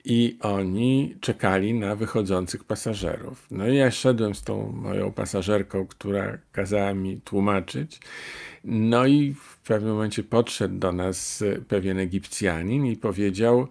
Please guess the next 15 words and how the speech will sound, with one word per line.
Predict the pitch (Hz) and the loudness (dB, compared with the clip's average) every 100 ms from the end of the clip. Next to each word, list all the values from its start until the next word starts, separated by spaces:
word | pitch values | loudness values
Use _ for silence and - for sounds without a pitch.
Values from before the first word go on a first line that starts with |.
| - - - - - - | -10 -18 -18 -20 -16 0
y, | 107 104 104 101 113 - - 117 - | 4 6 6 4 0 -6 -8 -8 -6
y: | |
„Szaher | - 120 127 117 | 0 2 2 2
Maher | 120 123 139 147 | 2 4 4 6
Ali | 156 170 | 4 4
Baba”. | 120 85 76 87 143 135 _ _ _ _ _ _ _ _ _ _ - _ _ _ _ _ _ - | 6 4 4 -2 -4 -12 _ _ _ _ _ _ _ _ _ _ -20 _ _ _ _ _ _ -8
Ja | 95 95 | -6 -6
się | 107 | -8
spojrzałem, | - - 98 90 85 98 101 | -10 -4 -4 -2 -4 -4 -4
mówię: | 101 101 107 110 143 _ _ _ _ _ _ _ _ 92 | -6 -8 -6 -6 -8 _ _ _ _ _ _ _ _ -10
„Szaher | 110 101 107 104 | -6 -4 -4 -4
Ma-, | 104 107 - | -4 -6 -6
co | 127 | -8
to | 117 92 | -6 -4
znaczy?” | 92 87 85 - 107 | -2 -4 -6 -8 -8